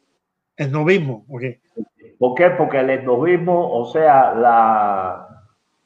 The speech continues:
Speaker 2: eh, la impresión que causa la novedad, ¿me entiendes? Lo diferente puede hacer que tú,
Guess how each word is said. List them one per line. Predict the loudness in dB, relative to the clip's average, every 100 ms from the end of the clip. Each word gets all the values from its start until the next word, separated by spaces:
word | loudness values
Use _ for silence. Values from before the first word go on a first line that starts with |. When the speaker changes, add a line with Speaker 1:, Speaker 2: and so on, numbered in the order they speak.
| _
Speaker 2:
eh, | -12 -6 -4 -4 -2
la | -2
impresión | -2 -4 -4 -4 -2 -2 -2
que | -8
causa | 0 0 2 0
la | 2 0
novedad, | 0 0 2 4 4 2 -6 -12 -18 _
¿me | -18
entiendes? | -14 -10 -8 -8 -6
Lo | -6
diferente | -6 -8 -6 -6 -4 -6 -6 -10 -10 _ _ _ _
puede | 2 4
hacer | 4 4 2
que | 0 0
tú, | 0 0